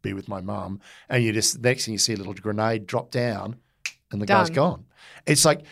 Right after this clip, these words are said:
Speaker 1: so drone technology is now getting so grotesquely personal.
Speaker 2: Yeah, sophisticated.
Speaker 1: And it's,
Speaker 2: But it's, but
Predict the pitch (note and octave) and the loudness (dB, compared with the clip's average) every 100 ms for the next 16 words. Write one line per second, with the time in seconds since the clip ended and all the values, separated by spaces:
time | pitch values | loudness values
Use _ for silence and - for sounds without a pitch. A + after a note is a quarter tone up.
0 | - - D3 E3+ G#3 A3+ A3+ E3+ E3 D3 | -2 0 4 6 6 4 4 4 4 4
1 | C#3 C3 C#3 B2 B2+ A#2 - C3+ B2 G#2 | 4 6 4 4 2 4 4 6 4 0
2 | - B2+ A2+ - - C#3 D3 - A2+ A#2 | 0 2 2 -4 -8 -4 0 0 0 -6
3 | A2+ G#2+ G#2 - G3+ F#3 F#3 F3 E3 F#3+ | -4 -6 -4 -6 -4 0 2 2 0 -4
4 | F3+ E3+ F3 - D#3 D#3 D#3 C#3+ C3 - | -4 -6 -8 -6 -6 -6 -4 0 2 2
5 | - D#4 F4+ D#4+ C4+ | 2 4 4 2 6